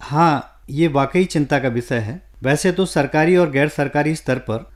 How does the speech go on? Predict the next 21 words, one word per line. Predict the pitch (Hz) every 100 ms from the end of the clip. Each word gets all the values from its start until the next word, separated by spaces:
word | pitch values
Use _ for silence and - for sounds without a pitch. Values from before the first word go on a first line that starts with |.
| -
साफ | - - 135 147
सफाई | - 156 160 160 190 196
और | 139 147 165 -
कचरा | 127 151
प्रबंधन | 165 143 127 135 147
के | 156 170
कई | 165 - 180
प्रयास | 180 127 131 160 -
किए | 139 123
जा | 104
रहे | 95
हैं, | 95 98 156 -
फिर | - - 175
भी | 208
उतनी | 214 - 190
सफलता | 185 160 165 170 190
नहीं | 131 139 123
मिल | 110
पा | 107
रही | 92 92
है | 98